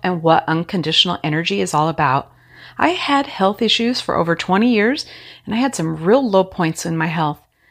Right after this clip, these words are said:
There was even a time that I can remember I could hardly reach my arms above my head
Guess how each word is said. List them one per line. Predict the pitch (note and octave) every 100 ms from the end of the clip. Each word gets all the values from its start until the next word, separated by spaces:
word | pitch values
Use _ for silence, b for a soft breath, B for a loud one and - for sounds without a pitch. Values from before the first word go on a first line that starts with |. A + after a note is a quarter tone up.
| b
There | - G#3
was | G3+ -
even | A#3 D#4+
a | F4
time | - A#3 A3+
that | A3
I | F3+
can | F#3 -
remember | G3 F#3+ F#3 G3 -
I | A3+
could | -
hardly | A3+ - - A3 B3 C#4+ E4 F4+
reach | F#4+ A3 A3 -
my | B3 A#3+
arms | G3+ F3+ E3+ - -
above | D#3 E3 F3+
my | B3+
head | A3+ G3 F3+